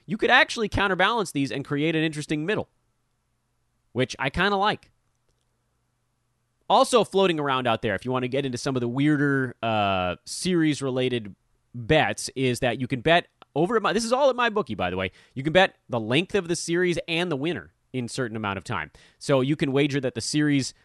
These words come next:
goes four, five, six, or seven games. You can bet which team wins on which game. I'm not getting into the team winning on which game. I, I do think that each team wins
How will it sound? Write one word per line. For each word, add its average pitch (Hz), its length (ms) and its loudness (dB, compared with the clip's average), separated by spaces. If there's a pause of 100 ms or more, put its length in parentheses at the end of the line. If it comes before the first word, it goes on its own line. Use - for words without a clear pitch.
(200)
goes 120 280 2
four, 156 260 2
five, 135 320 4
six, - 320 -6
or 120 120 -4
seven 101 380 -4
games. 170 420 0 (240)
You 131 120 -4
can 131 160 -2
bet 127 300 2 (840)
which - 280 2
team 170 280 4
wins 156 560 2
on 165 320 2
which 175 280 2
game. 175 380 0 (380)
I'm 240 120 0
not 370 200 2
getting 208 280 4
into 175 160 4
the 135 100 2
team 180 480 -4
winning 147 260 2
on 120 140 -2
which 117 200 -4
game. 117 160 0
I, 123 160 2
I 156 100 4
do 214 200 -2
think 202 260 -2
that 143 220 2 (320)
each 208 300 -2
team 170 380 -2
wins 147 360 0